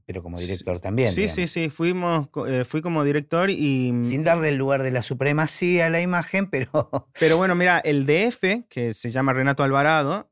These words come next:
Speaker 1: Ajá.
Speaker 2: eh, él es sonidista.
Speaker 1: Mira.
Speaker 2: Eh, entonces ya mi D F no <laughs> era D F, sino que era sonidista. Eh, tuvimos mucho vínculo para hacer ese corto porque él tampoco podía concebir, eh, algunas imágenes que yo buscaba que tenían un poco más de, mm,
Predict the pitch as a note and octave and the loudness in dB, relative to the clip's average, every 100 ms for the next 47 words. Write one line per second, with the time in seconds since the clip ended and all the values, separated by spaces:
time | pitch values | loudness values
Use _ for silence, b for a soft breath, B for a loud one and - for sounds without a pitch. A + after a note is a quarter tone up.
0 | _ A#2+ B2+ B2+ B2+ B2 D#3 F3 F#3 F3+ | _ -4 -2 -2 -2 -4 -4 -2 -2 -2
1 | E3 D#3+ G3 E3 A#2 G#2+ _ - F#2 D#2+ | -2 0 -2 -4 -8 -10 _ -14 -12 -12
2 | - C#3 C3 B2+ B2+ D#3 D#3+ E3+ D#3 C#3+ | -6 -4 -2 -2 -4 -4 -2 0 0 2
3 | D3+ F3 F#3+ F#3 E3+ E3+ F#3+ G3+ F#3 E3+ | 4 4 4 0 0 0 -2 -4 -2 0
4 | D#3 D#3+ D3+ E3 F3 D3+ G#3 - C3+ C#3+ | 0 0 2 4 4 4 2 -2 -2 -2
5 | D3+ D#3+ D3 C#3+ D3 D#3+ F3 - E3+ F#3+ | 0 0 0 0 -2 0 -2 -2 -4 -4
6 | b b b b b _ C3 B2 A#2+ A#2 | b b b b b _ -4 -2 0 -2
7 | A#2 A2+ A#2 C3+ _ _ _ _ _ _ | -2 -4 -10 -14 _ _ _ _ _ _
8 | _ _ _ _ D#3 D#3+ F#3+ F3 D3+ D#3 | _ _ _ _ -2 2 2 2 2 2
9 | G3+ G3+ F3 F#3 F3+ D#3 C#3 B2 B2 B2 | 2 2 0 0 0 0 -2 0 0 0
10 | B2 C#3 C3+ C3+ A#2+ C#3 C#3+ D#3 C3+ B2+ | -2 -4 -4 -6 -6 -4 -4 -6 -6 -8
11 | - A#2+ A#2+ B2 - C#3 D3 D3+ D#3 D3 | -4 -2 -2 -4 -4 -4 0 0 -2 -4
12 | _ E3+ F3 D#3 D3 C#3+ D3 C#3+ C#3+ D3+ | _ -2 0 -2 0 0 0 -2 -4 -2
13 | D#3 D3+ - B2+ B2 A#2+ C3+ D3 C#3+ C#3+ | -2 -2 -6 -6 -4 -4 -2 -2 -2 0
14 | D3 D3 C3+ C3+ B2 C3+ C3+ C3 B2+ B2 | -2 -2 -4 -4 -4 -2 0 -2 -4 -6
15 | - D#3+ D3+ D3+ C#3 A#2+ C3 C#3+ C3+ C3 | -4 2 2 2 -2 -4 -2 -2 0 -2
16 | B2+ B2 A#2+ B2+ C3+ C3+ C3 B2 A#2 A2 | -2 -4 -8 -8 -2 -2 -2 -2 -4 -6
17 | A2 | -10